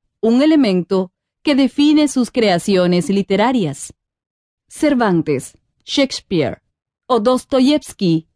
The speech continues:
atraen por igual el interés de los intelectuales, de forma apasionada.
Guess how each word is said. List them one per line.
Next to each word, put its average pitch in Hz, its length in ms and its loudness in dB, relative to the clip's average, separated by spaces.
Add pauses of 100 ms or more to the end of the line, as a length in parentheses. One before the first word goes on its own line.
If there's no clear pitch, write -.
(440)
atraen 330 460 0
por 247 160 0
igual 220 380 2
el 294 100 2
interés 196 520 0
de 262 120 0
los 247 180 0
intelectuales, 208 960 -2 (520)
de 294 160 0
forma 180 500 0
apasionada. 175 840 -2